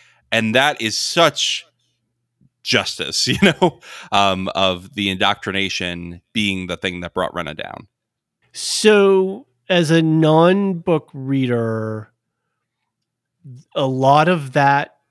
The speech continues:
Speaker 2: didn't actually translate to me off s-, uh, off the screen. Uh,
Speaker 1: Okay.
Speaker 2: I didn't actually think about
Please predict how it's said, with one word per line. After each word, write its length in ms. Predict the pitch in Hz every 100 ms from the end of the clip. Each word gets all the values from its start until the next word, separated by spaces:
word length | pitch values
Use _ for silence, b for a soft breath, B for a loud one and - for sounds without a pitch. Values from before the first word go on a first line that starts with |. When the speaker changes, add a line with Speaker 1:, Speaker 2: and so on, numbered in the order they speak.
| _
Speaker 2:
didn't 320 | 147 156 156 -
actually 340 | 147 139 151
translate 640 | 131 151 131 120 123 123 -
to 100 | 131
me 320 | 131 127 117
off 180 | 110 104
s-, 160 | - -
uh, 40 | 135 117 - -
off 300 | 131 123 -
the 80 | 131
screen. 500 | - 135 110 107 - _ _ _ _ _ _ _ _ _ _ _ _ _ _
Uh, 440 | 160 131 120 120 127
Speaker 1:
Okay. 160 | 143
Speaker 2:
I 40 | 151
didn't 260 | 175 170 170
actually 400 | 147 - 165 143
think 520 | - 165 160 170 -
about 800 | 160 147 139 139 135 - - -